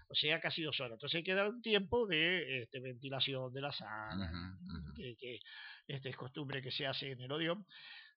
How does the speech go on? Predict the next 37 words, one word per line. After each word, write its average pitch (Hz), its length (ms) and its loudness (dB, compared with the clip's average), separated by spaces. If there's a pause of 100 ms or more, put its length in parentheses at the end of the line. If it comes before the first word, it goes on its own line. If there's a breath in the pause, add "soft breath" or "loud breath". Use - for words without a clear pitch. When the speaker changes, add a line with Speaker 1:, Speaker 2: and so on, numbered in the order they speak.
Speaker 1:
Y 240 480 2
van 202 380 4
a, 202 1120 4
a 147 180 2
estrenar 202 840 2 (720)
la 143 180 0
película 180 400 2
que 139 100 -2
se 143 120 0
estrenó 147 300 0
el 165 60 2
jueves 165 300 0
pasado, 170 680 4 (120)
un 160 320 0
filme 160 320 2
de 147 120 4
animación, 185 800 2 (460 loud breath)
Aventuras 147 520 4
en 139 80 0
Calzoncillo 139 800 2
o 127 180 4
algo 156 200 2
así, 143 120 0
<laughs> 139 260 2
Speaker 2:
Ujú, 208 40 0
Speaker 1:
no, 190 80 4
no 202 260 4
me 214 120 -2
Speaker 2:
ujú. 180 60 -2
Speaker 1:
acuerdo 196 260 0
bien 185 180 4
el 156 120 0
título 147 300 2
en 143 60 4
este 147 160 0
momento, 139 320 4
¿no? 262 140 0